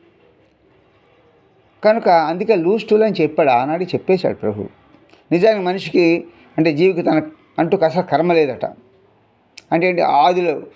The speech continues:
బాగా చివరికి వెళ్ళిపోండి, మన తాత, తాత వెళ్ళిపోతే కర్మ లేదు. మనకి అర్థం కావటానికి సులువుగా బైబిల్, ఆడమ్ and ఈవ్ కథ నేను కొద్దిగా చెప్పదలుచుకున్నాను. హవ్వ ఆదాముల్ని సృష్టించాడు, మీరు ఆ పండు తినవద్దన్నాడు.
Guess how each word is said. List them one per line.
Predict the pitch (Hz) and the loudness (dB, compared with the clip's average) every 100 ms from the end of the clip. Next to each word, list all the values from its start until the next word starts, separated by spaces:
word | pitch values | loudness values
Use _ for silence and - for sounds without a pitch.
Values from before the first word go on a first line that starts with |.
| _ _ _ | _ _ _
బాగా | - 143 165 180 170 | 0 4 4 4 2
చివరికి | 160 160 156 | 0 0 0
వెళ్ళిపోండి, | 151 151 139 139 | -2 -2 -2 -2
మన | 139 139 | 0 0
తాత, | 139 139 147 | 2 2 2
తాత | 147 143 | 2 2
వెళ్ళిపోతే | 151 165 175 165 131 135 - 127 | 2 2 0 0 0 -2 -4 -4
కర్మ | 156 185 160 | -2 0 0
లేదు. | 123 - _ _ _ 175 | -2 -8 _ _ _ -2
మనకి | 190 143 | 0 0
అర్థం | 143 170 160 | 0 0 2
కావటానికి | 151 147 131 - | 0 -2 -4 -2
సులువుగా | 139 147 147 110 104 131 - _ - | 2 2 2 0 -4 -12 -18 _ 0
బైబిల్, | 160 160 170 160 | 0 2 2 4
ఆడమ్ | 151 160 156 | 2 2 -2
and | 143 | -4
ఈవ్ | 147 | 0
కథ | 127 131 120 | 2 2 2
నేను | 127 127 | -2 -4
కొద్దిగా | 120 110 | -4 -4
చెప్పదలుచుకున్నాను. | 190 - 113 104 - 104 101 _ _ _ - - _ _ _ _ _ _ _ _ _ | -8 -8 -8 -8 -12 -18 -20 _ _ _ -20 -20 _ _ _ _ _ _ _ _ _
హవ్వ | 156 185 185 | 2 4 4
ఆదాముల్ని | 165 160 160 160 151 | 4 0 -4 -6 -6
సృష్టించాడు, | 131 - 135 135 127 147 - - _ _ _ _ _ _ _ _ _ _ _ _ 156 | -6 -2 -2 0 -2 -4 -10 -20 _ _ _ _ _ _ _ _ _ _ _ _ 0
మీరు | 160 156 | 2 2
ఆ | - - | 0 -4
పండు | 143 175 180 | -2 0 0
తినవద్దన్నాడు. | 147 131 107 110 98 92 | 0 -2 -4 -4 -6 -8